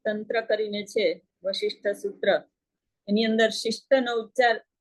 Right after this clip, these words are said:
અર્થ એવો આપ્યો છે કે શિષ્ટ કોને કહેવાય? આપણે સમજીએ છીએ કે શિષ્ટ એટલે જે વ્યવસ્થિત સંસ્કારમય લોકો હોય એને આપણે શિષ્ટ કહીએ.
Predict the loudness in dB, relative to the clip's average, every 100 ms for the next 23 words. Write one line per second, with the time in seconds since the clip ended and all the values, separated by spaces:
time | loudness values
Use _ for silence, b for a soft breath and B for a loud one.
0 | _ _ _ -4 -2 -2 0 2 2 0
1 | -2 -2 -4 -4 -8 -8 -8 -6 -6 -4
2 | -4 -4 -6 -6 -4 -4 -4 -8 _ _
3 | -20 _ _ _ _ _ -8 -6 -2 0
4 | 0 -2 -2 -4 -4 -6 -6 -6 -6 -2
5 | -2 -2 2 2 2 0 -4 -4 -2 -2
6 | -2 -2 -2 -4 -4 _ _ _ -12 -6
7 | -6 -2 0 0 0 -2 -2 -4 0 0
8 | 2 0 -4 -10 -8 -8 -8 -8 -2 -2
9 | 0 0 0 0 -6 -12